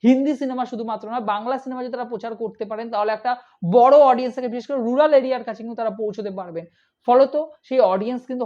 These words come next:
হলে গিয়ে সিনেমা দেখবেন। ফলত টিভির যে অডিয়েন্স রয়েছে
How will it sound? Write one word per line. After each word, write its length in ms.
হলে 260
গিয়ে 180
সিনেমা 220
দেখবেন। 260
ফলত 240
টিভির 360
যে 60
অডিয়েন্স 300
রয়েছে 240